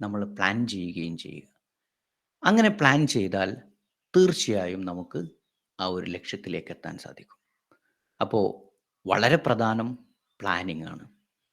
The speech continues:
ഇത് just എങ്ങനെ ചെയ്യണം എന്ന് മാത്രമാണ് ഇന്ന് നമ്മൾ പറഞ്ഞിട്ടുള്ളത്. എൻ്റെ സ്റ്റുഡൻസിന് ഞാനിത് കൃത്യമായി പ്ലാൻ ചെയ്ത്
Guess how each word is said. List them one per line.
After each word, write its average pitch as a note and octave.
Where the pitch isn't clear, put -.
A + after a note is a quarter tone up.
ഇത് F3
just A#2
എങ്ങനെ C#3
ചെയ്യണം F3
എന്ന് C#3
മാത്രമാണ് G#2
ഇന്ന് G#2
നമ്മൾ F2+
പറഞ്ഞിട്ടുള്ളത്. E2
എൻ്റെ F#2+
സ്റ്റുഡൻസിന് G#2+
ഞാനിത് D#3
കൃത്യമായി D#3
പ്ലാൻ A#2
ചെയ്ത് A2